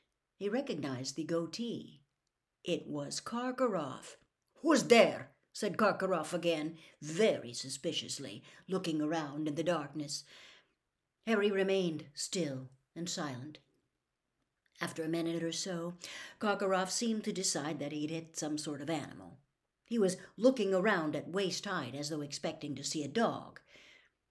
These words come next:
Then he crept back under the cover of the trees and started to edge forward toward the place where the dragons were. Very slowly and very carefully,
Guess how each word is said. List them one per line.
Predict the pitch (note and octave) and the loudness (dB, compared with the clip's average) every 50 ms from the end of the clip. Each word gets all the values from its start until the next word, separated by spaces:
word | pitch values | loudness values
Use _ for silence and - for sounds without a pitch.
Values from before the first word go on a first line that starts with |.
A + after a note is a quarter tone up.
| _ _ _ - | _ _ _ -2
Then | D3+ G#3 G#3 F3 - G#2 F3+ | 2 4 4 4 2 0 0
he | F3+ F3 F3 | 0 0 0
crept | F3 - G#3+ A3 A#3 A3+ - - - | 0 -2 -2 -2 -4 -4 -8 -8 -4
back | F#3 F#3+ F3+ F#3 F3+ F3+ - - | -2 0 0 -2 -4 -6 -8 -6
under | E3+ F3 E3+ F3 | -4 -4 -2 -4
the | F3+ F#3+ | -4 -4
cover | F3+ G3+ F#3+ F3 D#3 E3 D3+ | -4 -2 -2 -2 -2 0 -2
of | D3+ D3+ | -2 -2
the | E3+ F3 | -4 -6
trees | - - G#3 G3 D3+ C3 B2+ C#3 D3 D#3 | -4 -4 -4 -2 -2 -2 -4 -4 -4 -4
and | C#3+ C#3+ D3 - - - - - - | -4 -4 -6 -8 -12 -18 -18 -14 -12
started | - - G3+ F3+ D#3+ E3 D#3 D#3 | -8 -4 -4 -2 -2 -2 -4 -4
to | - F3 - - | -4 -4 -2 0
edge | F#3+ F#3 F3 C#3 - - | 0 0 0 -2 -6 -6
forward | - - G#3+ G3+ D#3+ B2 A2+ A#2 A2+ - _ _ _ - | -4 -2 -2 -2 -2 -4 -6 -10 -12 -14 _ _ _ -8
toward | - F#3 D#3+ C#3 A#2+ | -4 -2 -2 -2 -4
the | C#3+ | -6
place | C3+ F3 E3+ D3+ C3+ C3 - - - - - _ _ - | -8 -8 -6 -6 -4 -4 -4 -6 -6 -8 -12 _ _ -10
where | C#3 C#3+ | -8 -8
the | C#3 B2+ | -8 -8
dragons | A#2 B2+ D3+ C#3 B2 A#2+ - - F2 - - | -6 -6 -6 -4 -6 -8 -10 -12 -14 -14 -14
were. | - G#2 A#1+ - - - - _ _ _ _ _ _ _ _ _ _ _ _ _ _ _ _ _ _ _ _ _ _ _ _ _ _ _ - | -14 -14 -16 -16 -18 -20 -20 _ _ _ _ _ _ _ _ _ _ _ _ _ _ _ _ _ _ _ _ _ _ _ _ _ _ _ 0
Very | F3 F3+ F3+ E3 D3 C#3 C#3 | 2 2 2 2 0 -2 -4
slowly | C#3 - D3+ D3 B2 A2+ - - E2 - - _ _ _ _ _ _ _ _ - | -6 -6 -6 -6 -8 -10 -12 -16 -20 -20 -20 _ _ _ _ _ _ _ _ -4
and | D3+ D3+ C#3+ | -2 -2 -2
very | C3+ C#3+ C#3 D#3+ F3 E3 C#3+ B2+ C3+ C#3 | -4 -2 0 2 2 2 2 0 -4 -6
carefully, | C3+ - D3+ C#3+ C3+ C3 - - F2+ G#2+ B2+ A#2+ B2 | -6 -6 -6 -4 -6 -8 -10 -12 -12 -10 -10 -10 -12